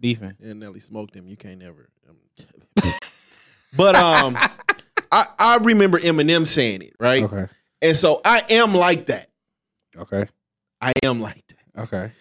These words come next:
Speaker 1: Fifty? Fifty's probably similar. <sighs> Fifty Eminem.
Speaker 2: But don't get,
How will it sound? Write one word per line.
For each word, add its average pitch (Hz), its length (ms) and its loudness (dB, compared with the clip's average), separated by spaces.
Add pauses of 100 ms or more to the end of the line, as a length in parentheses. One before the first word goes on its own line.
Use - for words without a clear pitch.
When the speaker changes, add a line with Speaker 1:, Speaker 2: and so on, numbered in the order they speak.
(1000)
Speaker 1:
Fifty? 135 400 -4 (140)
Fifty's 135 380 -12 (340)
probably 117 180 -6
similar. 117 360 -8 (140)
<sighs> - 720 -16
Fifty 117 240 -8
Eminem. 117 480 -4 (1080)
Speaker 2:
But 247 160 2
don't 262 220 2
get, - 320 -2